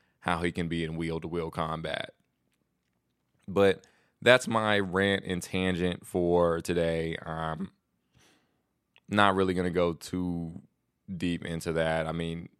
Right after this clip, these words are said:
I give, try to give drivers a little bit of grace, especially in the heat of the moment when you're just that upset. It just doesn't,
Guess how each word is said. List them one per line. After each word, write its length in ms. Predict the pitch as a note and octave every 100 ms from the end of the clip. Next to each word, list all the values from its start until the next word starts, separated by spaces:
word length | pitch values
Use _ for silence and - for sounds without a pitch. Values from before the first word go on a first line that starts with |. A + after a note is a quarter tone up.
| _ -
I 120 | F#2
give, 240 | F#2 F#2+
try 180 | E2+ G#2
to 80 | G2+
give 180 | F2+ F2
drivers 380 | F2+ F2 E2+ E2
a 40 |
little 180 | F2+ E2+
bit 160 | E2+
of 80 | E2+
grace, 360 | D#2 F2 F2 F2+
especially 440 | E2 F2+ F2 E2+
in 60 | D#2+
the 60 |
heat 180 | D#2+ F2+
of 60 | D#2+
the 60 |
moment 480 | E2 E2 E2+ F2 F2 _ _ _ _ -
when 200 | F2+ E2+
you're 460 | D#2+ D#2+ D2+ D#2 - _ _ _ _ _ _ _ _ _ _ _ _ _
just 220 | F#2 F2+
that 160 | F2+ F2
upset. 520 | E2 - E2+ E2 E2
It 140 | -
just 260 | E2 E2+ -
doesn't, 400 | F2+ D#2+ D#2+ D#2+